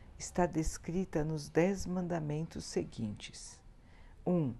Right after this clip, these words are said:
"Eu sou o Deus que os tirou do Egito, onde eram escravos. Não deverá haver outros deuses estrangeiros a serem adorados,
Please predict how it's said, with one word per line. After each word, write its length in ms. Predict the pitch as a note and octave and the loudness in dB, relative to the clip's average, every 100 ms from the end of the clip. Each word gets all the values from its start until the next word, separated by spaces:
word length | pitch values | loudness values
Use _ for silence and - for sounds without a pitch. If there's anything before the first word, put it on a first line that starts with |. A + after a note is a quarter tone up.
| - - - - | -12 -20 -14 6
"Eu 200 | G3 F#3+ | 8 8
sou 300 | - C#3 B2 | 4 -2 -2
o 20 | |
Deus 500 | A2+ C#3+ D3 F#3 - | 2 2 4 0 -4
que 160 | - A3+ | -2 0
os 160 | A3 | 0
tirou 340 | - G3 F3+ E3+ | 0 4 4 4
do 120 | F3+ | 4
Egito, 580 | F3+ D#3+ D3+ - - - - - - - | 2 2 -2 -2 -12 -12 -16 -20 -10 0
onde 320 | F3 E3+ D#3 | 0 4 6
eram 340 | D3 D#3 D#3+ | 8 6 4
escravos. 1000 | E3+ - - D3 B2 A#2 C3 - - - - - - - - | 2 -2 0 4 6 4 0 -12 -14 -14 -18 -20 -20 -18 -2
Não 260 | F3 G3+ A3+ | 4 6 8
deverá 500 | F#3+ D#3+ D3+ C3+ A#2+ | 6 6 6 8 6
haver 360 | A#2+ D#3+ E3 - | 6 6 6 4
outros 540 | E3+ F3 D3+ C#3+ B2+ | 4 2 -2 -2 0
deuses 540 | C#3+ D3+ D#3+ D3+ D3+ | 4 6 6 2 2
estrangeiros 1000 | E3 - E3+ D#3+ D#3 - D3+ D#3+ E3 F3 | 2 2 2 2 0 2 4 4 4 0
a 120 | F3 F3+ | 2 4
serem 480 | - D3+ D#3 D#3+ | 4 4 2 2
adorados, 840 | D#3+ D3+ E3+ C#3 B2+ - - - | 0 2 4 6 4 2 -10 -14